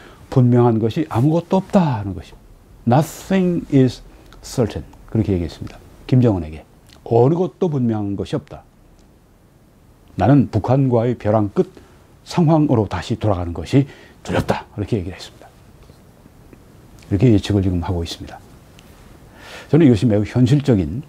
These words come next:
예, 그런 판단이라고 생각합니다. 이제, 에, 그 트럼프 대통령을 믿고 신뢰하고 따르는 분들이, 지지하는 분들이 있습니다.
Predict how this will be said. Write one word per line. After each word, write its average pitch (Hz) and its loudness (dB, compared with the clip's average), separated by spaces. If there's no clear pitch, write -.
예, 92 -6
그런 95 -2
판단이라고 87 -2
생각합니다. - -10
이제, 113 2
에, 98 -6
그 98 -6
트럼프 127 0
대통령을 117 0
믿고 101 -2
신뢰하고 104 2
따르는 92 0
분들이, 92 -2
지지하는 101 0
분들이 90 0
있습니다. 90 -6